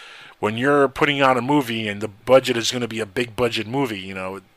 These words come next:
and you look at what ways to cut corners and trim the budget a little bit, well, that's a pretty good way, because you're gonna have to pay him at least five million dollars to be in this movie.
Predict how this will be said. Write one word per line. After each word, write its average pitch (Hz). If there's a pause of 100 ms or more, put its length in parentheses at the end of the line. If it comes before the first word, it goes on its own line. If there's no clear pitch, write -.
(140)
and 123
you 113
look 139
at 107
what 123 (120)
ways 127
to 113
cut -
corners 120
and 92 (340)
trim 131
the 123
budget 123
a 107
little 117
bit, 147 (460)
well, -
that's 170
a -
pretty 147
good 127
way, 120
because 101
you're 127
gonna 139
have 123
to 113
pay 139
him 120
at 101
least 113
five 117
million 104
dollars 107
to -
be 101
in 95
this 90
movie. 98